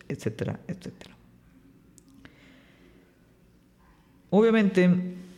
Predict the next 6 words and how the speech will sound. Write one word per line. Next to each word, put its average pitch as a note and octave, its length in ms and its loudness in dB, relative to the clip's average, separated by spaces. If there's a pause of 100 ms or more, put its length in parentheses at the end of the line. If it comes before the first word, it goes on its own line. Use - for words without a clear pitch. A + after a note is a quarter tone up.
(560)
hay E3 100 8
un E3+ 80 6
resurgimiento, D3 800 2 (680)
eh, G#2+ 360 -2 (1500)
actual C#3+ 600 2 (500)
de, A2+ 560 2